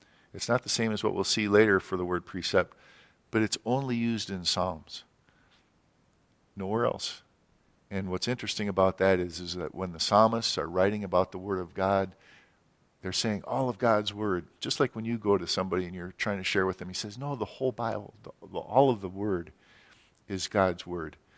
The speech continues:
And that's what the psalmists are saying. And when they write, it's hundreds or, you know, many, many times, dozens of times in the Psalms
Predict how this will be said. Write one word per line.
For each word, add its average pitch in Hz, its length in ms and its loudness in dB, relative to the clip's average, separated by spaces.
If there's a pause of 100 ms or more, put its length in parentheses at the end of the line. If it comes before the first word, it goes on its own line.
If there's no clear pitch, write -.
(260)
And 101 140 -6
that's 110 180 -2
what 107 120 -6
the 95 80 -8
psalmists 104 480 2
are 90 40 -6
saying. 92 360 -4
And 90 100 -8
when 95 160 -4
they 90 80 -4
write, 101 280 6
it's - 360 -4 (140)
hundreds 98 380 0
or, 87 340 0 (240)
you 95 80 -10
know, 95 60 -6
many, 110 220 2
many 90 220 -4
times, 90 320 -2
dozens 101 340 4
of 92 80 -8
times 101 360 -2
in 110 160 -6
the 101 80 -4
Psalms 104 500 4